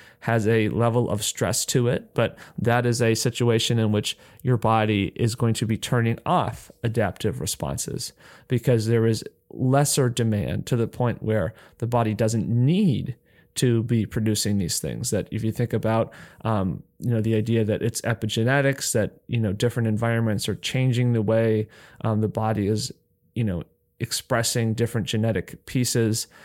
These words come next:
um, in response to those. When you're in an environment that doesn't put those adaptive pressures in place, the body epigenetically, right,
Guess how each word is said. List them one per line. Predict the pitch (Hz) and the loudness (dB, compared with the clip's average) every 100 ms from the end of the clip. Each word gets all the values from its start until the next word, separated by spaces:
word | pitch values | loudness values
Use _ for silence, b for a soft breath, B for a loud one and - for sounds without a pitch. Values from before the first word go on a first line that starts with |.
| B B - | B B -4
um, | 117 107 90 - _ _ _ _ _ _ _ _ - - | 0 0 -2 -6 _ _ _ _ _ _ _ _ -18 -4
in | 123 120 | 0 0
response | 107 - 127 123 - | 0 -2 0 0 -2
to | - | 0
those. | 120 117 120 - - B B B - | 2 4 4 0 -6 B B B -2
When | 123 | 0
you're | 120 139 131 | 4 4 4
in | |
an | 123 | 2
environment | 110 117 120 120 120 180 - | 2 2 2 2 0 -2 -4
that | 117 113 - _ - - | -2 -2 -2 _ -20 -6
doesn't | 127 123 123 - - | 0 2 0 -4 -4
put | 151 156 - | 0 0 0
those | 127 123 117 | 2 4 2
adaptive | 110 117 101 - 104 | 0 0 0 -4 -4
pressures | - 127 - 113 101 | 0 0 0 -2 0
in | 110 | -2
place, | - 156 247 - - - - | 0 0 0 -4 -8 -16 -4
the | 117 | -2
body | 101 87 113 110 113 | 0 0 2 2 -2
epigenetically, | - 113 117 113 110 110 - 120 117 - _ | -4 -4 -2 -2 0 -2 0 -2 -2 -6 _
right, | 110 120 - | -2 -2 -4